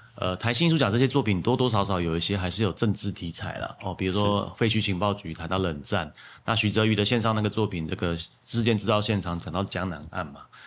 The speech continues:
Speaker 1: 我知道电影里面更多政治冲突或题材。那最近当然，当然我们很多网络上，呃，的影评，哦，
Speaker 2: 对。
Speaker 1: 有很多像最新，我就直接讲嘛，《流麻沟十五号》，因为在网络上有一些影评引起了一些论战，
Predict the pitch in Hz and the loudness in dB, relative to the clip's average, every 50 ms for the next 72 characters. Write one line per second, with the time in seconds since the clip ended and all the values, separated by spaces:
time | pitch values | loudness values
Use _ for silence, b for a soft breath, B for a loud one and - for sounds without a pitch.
0 | B B B B B B - 117 110 156 151 147 - 185 170 143 123 107 92 87 | B B B B B B -2 2 4 4 4 4 4 4 4 4 4 2 0 -2
1 | 85 - 92 92 95 107 107 104 - - 120 107 101 101 95 - 107 92 85 - | -4 -6 -6 -4 -4 -4 -4 -4 -4 -2 -2 0 0 -2 -2 -2 -4 -6 -6 -8
2 | - 87 82 76 69 - _ _ _ _ _ - - 101 101 101 101 85 76 69 | -10 -12 -12 -12 -14 -16 _ _ _ _ _ -10 -6 -4 -4 -4 -6 -8 -12 -10
3 | 85 92 87 - - 82 80 - - 82 117 127 123 143 139 123 131 131 123 120 | -10 -10 -10 -10 -12 -12 -12 -10 -6 -2 -2 0 2 2 2 2 2 2 2 2
4 | 117 117 110 104 101 101 107 104 101 95 - - 87 98 90 90 90 90 90 95 | 2 2 2 2 2 2 2 2 0 -2 -6 -8 -8 -8 -6 -6 -6 -6 -6 -6
5 | 90 85 101 104 107 101 90 87 95 104 101 104 110 101 98 90 - - _ - | -4 -2 -2 0 0 -2 -2 -2 -2 -2 2 2 2 2 0 -2 -6 -10 _ -6
6 | - 101 90 90 87 85 82 92 98 - 110 95 87 82 - 101 85 82 92 92 | -4 -2 -2 -2 -2 -2 -2 -4 -4 -2 -4 -4 -4 -2 -2 -2 -2 -2 -4 -6
7 | - - 98 92 87 87 90 90 90 90 90 98 104 104 127 123 113 113 131 120 | -2 0 0 2 2 2 0 0 0 0 0 0 2 2 2 0 2 2 2 2
8 | 107 107 113 117 117 107 - 135 127 120 104 113 113 113 95 82 82 82 80 82 | 2 2 2 2 0 2 0 0 0 2 0 0 2 2 -2 -2 -2 -4 -2 0
9 | 87 98 98 101 98 95 92 - 104 101 101 101 101 98 - - 90 87 82 87 | 0 2 2 4 2 2 2 0 0 2 2 0 -2 -4 -4 -4 -4 -4 -2 -2
10 | 90 90 87 - 98 101 101 101 104 101 98 90 90 101 101 110 101 95 90 87 | -2 0 0 0 0 0 0 0 0 0 0 0 0 2 2 2 2 2 2 2
11 | 85 98 104 98 90 82 - 87 78 80 85 90 90 92 101 - 95 87 90 90 | 2 2 2 2 0 -2 -4 -6 -4 -4 -2 -2 -2 -2 0 0 0 0 0 0
12 | - 95 92 92 98 92 87 80 - 95 82 78 | 0 0 0 2 0 0 -2 -2 -2 -4 -4 -4